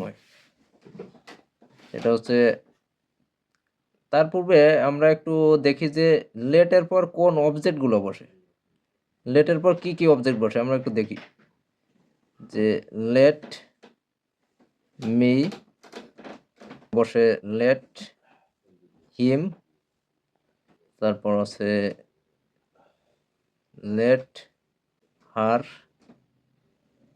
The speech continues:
এরপর আছে let us, let them। তার মানে এই অবজেক্টগুলো বসে let এর পর। তাহলে আমাদের প্রথম কোয়েশ্চেন হচ্ছে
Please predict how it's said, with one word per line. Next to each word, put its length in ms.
এরপর 300
আছে 140
let 240
us, 260
let 200
them। 200
তার 120
মানে 200
এই 80
অবজেক্টগুলো 400
বসে 240
let 140
এর 120
পর। 80
তাহলে 240
আমাদের 220
প্রথম 400
কোয়েশ্চেন 340
হচ্ছে 240